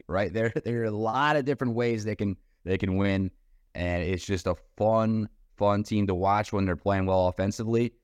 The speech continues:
But you know what, A-Ray? You can always trust their defense. It really seemed like I just believe in them defensively, n-, night in, night out. Doesn't matter who they're playing. Doesn't matter what the score is. They're gonna give their best defensive effort on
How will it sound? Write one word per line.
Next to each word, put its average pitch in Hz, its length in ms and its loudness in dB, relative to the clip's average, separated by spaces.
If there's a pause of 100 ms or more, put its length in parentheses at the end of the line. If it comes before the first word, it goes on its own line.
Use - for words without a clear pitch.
(260)
But - 160 -4
you 92 100 -2
know 98 160 2
what, 113 200 2
A-Ray? 120 420 0 (500)
You 101 140 -2
can 107 140 -2
always 104 440 2
trust - 360 0
their 98 120 2
defense. 90 680 -4 (360)
It 82 80 -6
really 117 420 2
seemed 113 380 0
like 98 320 2
I 98 260 0
just 95 260 -4
believe 95 500 0
in 107 80 0
them 104 360 -2 (280)
defensively, 101 840 0
n-, - 120 -10 (160)
night 107 340 2
in, 110 180 2
night 101 220 2
out. 95 260 2
Doesn't 98 260 -2
matter 101 280 0
who 104 140 -2
they're 95 140 0
playing. 98 320 -2
Doesn't 98 200 -2
matter 98 200 0
what 98 180 -4
the 92 80 -4
score 101 440 -2
is. 80 280 -4 (320)
They're 95 160 4
gonna 95 160 4
give 92 140 2
their 87 120 2
best 85 240 0
defensive 82 420 -4
effort 78 380 -2 (260)
on 80 200 -4